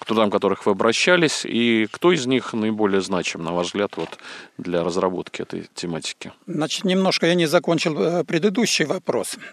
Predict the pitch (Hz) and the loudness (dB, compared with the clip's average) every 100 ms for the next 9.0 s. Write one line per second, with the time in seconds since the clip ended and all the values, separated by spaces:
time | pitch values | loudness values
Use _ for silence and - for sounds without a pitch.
0 | _ - 135 151 - 185 175 151 - 175 | _ -2 0 0 0 0 0 -2 -2 0
1 | 165 - 170 156 - 160 185 - - 147 | 0 0 -2 0 2 0 -2 -6 -2 -2
2 | - - 160 147 185 190 - 165 127 - | 0 0 2 4 2 0 -4 -4 -4 -4
3 | 135 - 127 - 143 120 90 - - _ | -6 -4 -6 -2 0 0 -4 -10 -20 _
4 | _ - - _ - 202 196 160 - 170 | _ -20 -20 _ -2 2 2 0 4 4
5 | 202 143 151 143 - 131 139 139 123 110 | 4 4 4 4 2 0 0 0 0 0
6 | 139 127 120 117 120 - 175 185 175 160 | 2 2 2 0 -2 -2 -2 0 0 0
7 | 165 151 156 151 147 143 - 147 147 294 | 0 2 2 2 0 -2 -2 0 0 -2
8 | 170 143 135 117 110 - 131 160 156 | -2 0 0 0 0 0 0 -2 -4